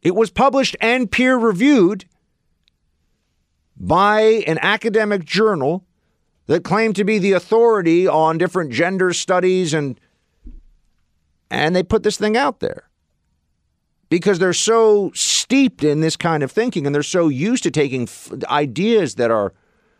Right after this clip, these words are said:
that are just really about either political or cultural proclivities and prejudices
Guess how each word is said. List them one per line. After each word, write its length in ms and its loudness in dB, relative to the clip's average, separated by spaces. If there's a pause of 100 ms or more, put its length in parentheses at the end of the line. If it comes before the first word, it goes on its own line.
(120)
that 200 0
are 160 2
just 420 -4
really 400 0
about 480 0 (640)
either 300 0
political 640 0
or 120 0
cultural 840 0 (260)
proclivities 720 -2
and 140 -4
prejudices 960 -4